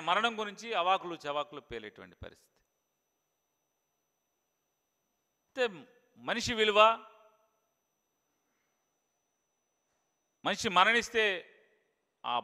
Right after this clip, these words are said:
బాధ, ఆ లోటు, చంద్రబాబు నాయుడు లాంటి రాజకీయాల కోసం ఎక్కడికైనా దిగజారే మనిషికి విలువలు తెలియదు, మనుషుల విలువ. రామారావు గారు చచ్చిపోతే శవంతో రాజకీయం, ఎవరు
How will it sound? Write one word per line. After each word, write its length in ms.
బాధ, 260
ఆ 40
లోటు, 300
చంద్రబాబు 460
నాయుడు 220
లాంటి 280
రాజకీయాల 520
కోసం 240
ఎక్కడికైనా 440
దిగజారే 360
మనిషికి 340
విలువలు 320
తెలియదు, 280
మనుషుల 320
విలువ. 160
రామారావు 420
గారు 140
చచ్చిపోతే 440
శవంతో 320
రాజకీయం, 400
ఎవరు 180